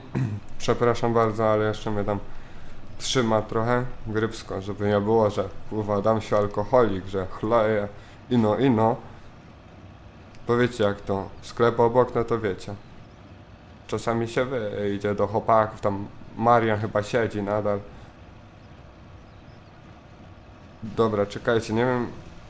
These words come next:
nie no, jeszcze mo-, można ładować. Dobra, cyk, ja sobie tu przyspieszę. Mm. Dobra,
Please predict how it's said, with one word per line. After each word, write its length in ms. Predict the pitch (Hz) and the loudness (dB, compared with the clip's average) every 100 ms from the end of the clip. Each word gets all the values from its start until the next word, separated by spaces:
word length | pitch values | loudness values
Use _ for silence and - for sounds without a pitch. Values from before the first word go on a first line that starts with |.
| - 113 | -12 0
nie 220 | 117 110 | 2 2
no, 80 | 107 | 2
jeszcze 360 | 113 117 - | 0 -2 -2
mo-, 180 | 120 117 | 0 0
można 400 | 123 123 117 123 | -2 -4 0 2
ładować. 720 | 123 120 120 95 90 101 - - - - - - - - - - - - - - - | 2 4 4 2 0 -4 -14 -18 -20 -18 -20 -20 -20 -20 -20 -20 -20 -20 -20 -20 -6
Dobra, 360 | 110 117 101 95 | 2 2 4 -2
cyk, 340 | - 131 110 | -2 0 0
ja 100 | 107 | 0
sobie 220 | 107 110 110 | -4 -4 -4
tu 120 | 110 | -6
przyspieszę. 800 | - 110 - 135 117 - 113 131 - - - | -8 -8 -2 2 2 2 0 0 -4 -16 -8
Mm. 420 | 104 101 98 98 - - - - - - - - - - - - - - - - - - - - - - - - - - - - - - - - - - - - 95 | -4 -4 -4 -6 -10 -16 -16 -18 -20 -20 -20 -20 -20 -20 -20 -20 -20 -20 -20 -20 -20 -20 -20 -20 -20 -18 -14 -14 -14 -16 -18 -20 -20 -20 -20 -20 -20 -20 -20 -14 -2
Dobra, 340 | 104 95 | -2 0